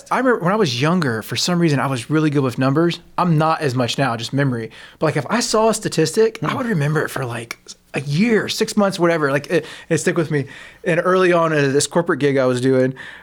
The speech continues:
Speaker 1: uh, this guy said to me, he goes, "You know, whenever you pull out a number like that that's pinpoint, we all know you're making it up." And I was like, "What are you talking about?" <laughs> And, um, and I realized, "Oh, wait a second.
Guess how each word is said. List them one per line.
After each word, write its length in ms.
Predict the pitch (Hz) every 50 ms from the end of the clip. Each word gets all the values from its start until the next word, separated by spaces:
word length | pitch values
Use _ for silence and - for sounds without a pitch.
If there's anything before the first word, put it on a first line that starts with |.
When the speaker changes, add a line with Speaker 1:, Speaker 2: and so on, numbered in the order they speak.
| -
Speaker 1:
uh, 140 | - 147 139
this 160 | 127 139 127
guy 160 | - - 135 135
said 180 | - - 147
to 40 | 139
me, 80 | 131 135
he 40 |
goes, 200 | 139 127 120 120 -
"You 60 | 220 247
know, 120 | 262 262
whenever 320 | 190 127 104 104 127 127 135
you 100 | 123 123
pull 240 | - - 120 110
out 300 | 110 107 110 113 117 -
a 40 | 120
number 300 | 113 113 110 107 113 117
like 200 | 117 117 120 117
that 280 | 131 123 117 117 - -
that's 140 | 131 - -
pinpoint, 520 | - 127 120 117 - 127 127 127 123 - -
we 160 | 139 156 160
all 240 | - 135 135 131 123
know 140 | 113 113 113
you're 160 | 110 104 101
making 340 | 101 104 - - - 104 98
it 100 | - -
up." 260 | 104 - - _ _ _ _ _ _ - - - _ _ _ _ _
And 80 | 143 139
I 20 |
was 120 | 151 - 143
like, 100 | - - - _ _ _
"What 220 | - 175 180 240 262
are 40 | 269
you 140 | 240 202 170
talking 340 | 165 190 208 226 - 208 156
about?" 300 | 143 151 147 131 127 -
<laughs> 520 | - - - - 659 - - - - - -
And, 140 | 202 202 196
um, 260 | 190 185 175 151 - - - - 156 -
and 140 | 214 190 196
I 80 | 185
realized, 680 | 180 170 185 208 247 247 233 214 196 175 165 160 160 - - - - - - -
"Oh, 100 | 190 214
wait 240 | 202 185 208 254 254
a 60 | 220
second. 380 | - - 180 139 - 127 107